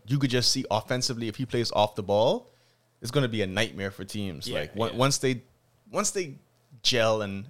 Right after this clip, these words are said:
Speaker 1: and get everything going, 'cause everyone was just talking about Jello. It's just like, "Oh, Jello, Jello." Hey,
Speaker 2: That's, that's
Speaker 1: here,
Speaker 2: another
Speaker 1: okay,
Speaker 2: thing.
Speaker 1: here we go. I said it in the group, but I'll say it publicly. LaMelo wants to change the number one, right?
Speaker 2: Yeah.
Speaker 1: So,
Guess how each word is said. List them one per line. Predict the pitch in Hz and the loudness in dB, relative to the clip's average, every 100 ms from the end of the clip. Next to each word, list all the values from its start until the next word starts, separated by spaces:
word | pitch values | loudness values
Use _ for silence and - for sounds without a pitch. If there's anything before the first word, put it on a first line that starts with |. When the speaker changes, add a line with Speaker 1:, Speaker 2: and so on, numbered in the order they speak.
| - | -8
Speaker 1:
and | 98 95 | -6 -2
get | 101 | -2
everything | 95 98 101 95 | -2 -4 -8 -6
going, | 98 95 | -6 -6
'cause | 95 | -4
everyone | 107 135 120 | -2 -2 -4
was | 104 | -4
just | 101 - | -6 -4
talking | 107 104 101 | -4 -4 -4
about | 90 82 | -4 -4
Jello. | 69 64 53 - - - - _ _ | -4 -4 -6 -12 -20 -20 -20 _ _
It's | 113 | -6
just | 117 | 0
like, | 110 113 | 0 2
"Oh, | 269 285 233 | 2 2 0
Jello, | - 254 269 | 2 0 0
Jello." | 240 - | -2 -6
Hey, | - 143 196 | -12 2 4
Speaker 2:
That's, | 151 - 135 | 4 2 -2
that's | 143 147 | 2 6
Speaker 1:
here, | 202 | 6
Speaker 2:
another | 131 | 6
Speaker 1:
okay, | 143 113 | 4 4
Speaker 2:
thing. | 98 92 | 2 -2
Speaker 1:
here | 165 160 | 4 6
we | |
go. | 143 110 98 - - | 6 4 2 -4 0
I | 107 | 2
said | 156 147 | 4 4
it | |
in | 143 | 2
the | 123 | 0
group, | 113 117 | -2 0
but | 110 | 2
I'll | 98 | 2
say | - 113 | 2 0
it | |
publicly. | - 104 101 92 - _ _ _ _ _ _ _ _ _ _ - | 2 0 -2 -8 -10 _ _ _ _ _ _ _ _ _ _ -6
LaMelo | 104 98 107 117 | 0 2 4 6
wants | 110 104 - | 4 0 -2
to | |
change | - 107 98 | -2 -2 -2
the | 92 | -2
number | 87 85 | -2 0
one, | 92 82 | 0 0
right? | 69 90 196 277 | 0 0 0 -4
Speaker 2:
Yeah. | 139 113 - _ - _ | -6 -8 -10 _ -20 _
Speaker 1:
So, | - - 95 90 | -6 -2 0 -2